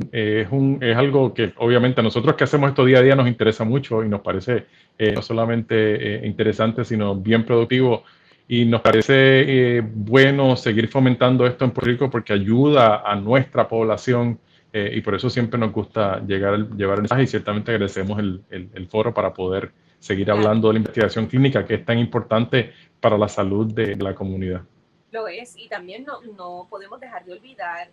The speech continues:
Speaker 2: perdón, dejar de mencionar a la Fundación de Enfermedades Reumáticas que usted preside, que, que eso es entonces otro,
Speaker 1: Sí, y
Speaker 2: otro lugar, otro espacio, otra
Speaker 1: Sí, eh,
Speaker 2: entidad.
Speaker 1: ot-, otro, otro de mis sombreros, pero,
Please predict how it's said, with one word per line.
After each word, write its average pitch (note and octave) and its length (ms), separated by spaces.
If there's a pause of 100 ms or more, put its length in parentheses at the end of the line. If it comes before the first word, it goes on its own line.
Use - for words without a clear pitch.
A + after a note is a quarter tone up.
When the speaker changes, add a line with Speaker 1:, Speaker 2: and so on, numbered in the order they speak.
(100)
Speaker 2:
perdón, F3+ 400
dejar F3 280
de G#3+ 80
mencionar F#3 960
a F#3+ 120
la E3+ 140
Fundación E3+ 480
de F3 80
Enfermedades G#3 640
Reumáticas A3 500
que - 100
usted E3 180
preside, A3 480 (560)
que, G3 320
que E3 120
eso F3+ 180
es - 200
entonces - 520 (100)
otro, E3+ 260
Speaker 1:
Sí, E3 280
y C#3 80
Speaker 2:
otro G3 120
lugar, F3+ 320
otro F#3+ 200
espacio, E3+ 640
otra F#3+ 220
Speaker 1:
Sí, B2+ 80
eh, G#2+ 80
Speaker 2:
entidad. G2+ 400
Speaker 1:
ot-, B2 260
otro, C3+ 340
otro C#3 260
de C#3+ 40
mis C#3+ 140
sombreros, C3 500
pero, G#2+ 320